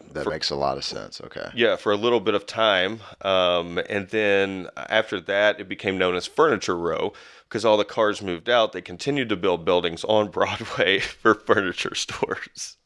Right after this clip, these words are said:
Speaker 1: <laughs> Oh, man. No, I'm mind blown. So it went from Auto Row to Furniture Row?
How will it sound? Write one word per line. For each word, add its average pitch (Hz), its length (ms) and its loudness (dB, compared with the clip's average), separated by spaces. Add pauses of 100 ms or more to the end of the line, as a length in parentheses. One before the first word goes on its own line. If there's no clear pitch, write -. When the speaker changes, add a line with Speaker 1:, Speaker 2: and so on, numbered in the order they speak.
(140)
Speaker 1:
<laughs> - 300 -10
Oh, 123 360 2
man. 120 380 0
No, 165 200 2
I'm 135 140 0
mind 143 320 0
blown. 85 320 -4
So 117 200 2
it 131 40 4
went 147 220 2
from 113 260 -2
Auto 123 380 2
Row 139 420 0
to 113 160 -6
Furniture 143 680 2
Row? 151 400 2